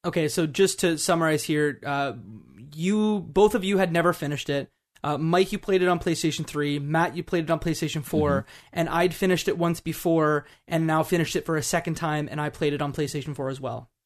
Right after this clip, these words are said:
Speaker 1: Okay, perfect. Um, if you had to describe what The Last of Us plays like, uh, to someone who may not have seen The Last of Us,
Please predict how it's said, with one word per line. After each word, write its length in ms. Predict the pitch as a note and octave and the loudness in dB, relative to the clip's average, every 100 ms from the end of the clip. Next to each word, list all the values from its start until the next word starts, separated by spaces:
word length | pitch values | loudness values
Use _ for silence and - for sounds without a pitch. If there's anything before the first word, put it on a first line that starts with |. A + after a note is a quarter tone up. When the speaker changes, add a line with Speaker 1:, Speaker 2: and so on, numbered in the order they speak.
| _ - | _ -12
Speaker 1:
Okay, 260 | C#3+ D#3 B2+ | -8 -6 -8
perfect. 500 | - D3+ - - - _ - - - | -8 -10 -10 -14 -20 _ -20 -18 -2
Um, 400 | F3 F3 F3 E3+ _ _ _ _ - | 2 2 0 -4 _ _ _ _ -8
if 140 | G#3 | 2
you 80 | G#3+ | 4
had 60 | |
to 100 | A3 | 4
describe 540 | A3+ G#3+ G#3 F#3+ F#3 D#3+ | 2 0 4 4 4 0
what 360 | E3 E3 D#3+ _ - | 2 2 0 _ -20
The 440 | - - D#3 D#3+ | -20 -16 -6 0
Last 280 | D#3+ D#3 - | 2 0 0
of 100 | D#3+ | 0
Us 140 | D3+ | 0
plays 560 | - - E3+ D#3+ D#3+ D3 | 0 -4 2 2 2 0
like, 400 | C3 A#2+ A2+ - - - - | -4 -6 -8 -16 -18 -20 -8
uh, 160 | - C#3+ | -4 -4
to 120 | - | -4
someone 340 | C#3+ E3 D#3+ D#3 | -2 0 2 2
who 220 | D#3 D3+ | 4 4
may 320 | D#3 E3 F3+ | 4 6 6
not 180 | F3+ E3 | 6 4
have 140 | D3 | 0
seen 500 | - F3+ D#3 D3+ C#3+ | -2 -2 -2 -2 -6
The 120 | D3 | -4
Last 300 | D3 D3 C#3+ | -4 -4 -6
of 120 | D3+ C3+ | -4 -4
Us, 340 | C3 - - | -6 -8 -10